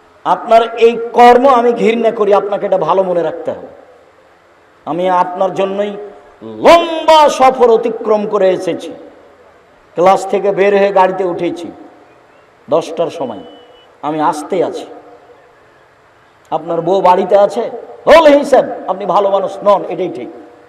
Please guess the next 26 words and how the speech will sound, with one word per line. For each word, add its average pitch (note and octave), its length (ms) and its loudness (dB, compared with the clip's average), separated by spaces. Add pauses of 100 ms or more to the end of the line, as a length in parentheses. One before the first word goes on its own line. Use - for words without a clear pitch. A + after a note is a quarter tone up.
(1500)
আপনি E3+ 180 -4
দোকানপাটে G#3+ 560 0
বসে G#3 280 2
আছেন, G#3 340 2
আপনি F#3+ 200 -4
ভালো F#3 260 2
মানুষ F#3+ 260 -2
নন, F3 180 -4
এটাই F3+ 200 -2
ঠিক। C3+ 200 -8 (1160)
আমি D3 120 -6
জাতিকে F#3+ 360 -2
কোনোদিন G#3 380 -6 (100)
ফাঁকি G3 220 -6
দিইনি, F#3+ 200 -4
কেসা F#3+ 320 -4
কাহিনী F3+ 300 -4
বলিনি। C#3 360 -6 (2250)
আমার D#3 280 -4
জীবনে B3 420 2
কোনোদিন B3+ 380 2
আমি B3+ 160 2
মাঝহাব A3+ 420 0
নিয়ে A3+ 240 -4
কথা G3 200 -2
বলিনি। D#3+ 420 -6